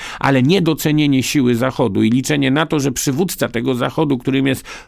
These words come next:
prawie osiemdziesięcioletni człowiek, który za sojusznika ma komediowego aktora, ra-, ra-, Władimir Putin myślał sobie dokładnie tak: „Tu mam komediowego aktora, a tam mam osiemdziesięcioletniego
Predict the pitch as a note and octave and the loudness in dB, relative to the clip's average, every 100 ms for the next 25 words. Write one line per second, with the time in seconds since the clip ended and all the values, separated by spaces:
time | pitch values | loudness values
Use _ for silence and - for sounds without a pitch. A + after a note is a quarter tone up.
0 | - C#3+ A3 F#3+ F3+ - D3+ E3+ D#3 D3+ | -6 0 0 2 0 0 0 0 0 0
1 | - E3 - C#3+ C#3 A#2+ - B2+ A2 - | 0 -2 0 2 2 0 0 0 0 -4
2 | - D3+ E3+ A#2+ A2 - - - E3 E3+ | -2 2 4 4 2 -2 -12 -2 2 2
3 | D#3 E3+ - F#3+ E3+ - G3+ F3+ E3 D#3 | 2 0 2 4 2 2 2 2 2 0
4 | - E3 E3+ C#3+ D#3 D3 D#3+ C#3 C3+ - | 0 2 2 4 2 2 2 2 0 -2
5 | A#2 A2+ D#3+ A3+ - - - - C#3+ F3+ | 0 0 0 -4 -10 -20 -20 -6 0 0
6 | - F#3 - F3 D3+ F3+ A3 B3 F#3 A#3 | 0 -2 0 -2 2 2 4 4 4 2
7 | A3 G#3 G#3 G#3 F3+ - F3 E3+ E3+ - | 2 2 0 0 0 0 0 0 0 0
8 | E3 D3+ B2+ A2+ G2+ - A3+ G3 F3 G3+ | 0 -2 -2 -4 -2 2 4 2 0 0
9 | G3+ E3+ E3+ D#3+ F3 D#3 C#3 A#2 - G#3+ | 0 2 2 2 2 2 0 -2 0 2
10 | G3+ G3 - - G3+ F#3+ F3+ E3+ E3+ - | 2 2 -2 -2 -2 0 0 0 0 -2
11 | E3 F3 D#3+ D3+ - D#3 C#3 D3+ C3+ - | -2 -2 0 -2 -2 -2 0 0 -2 -2
12 | D3 C3 C#3 | -2 0 -2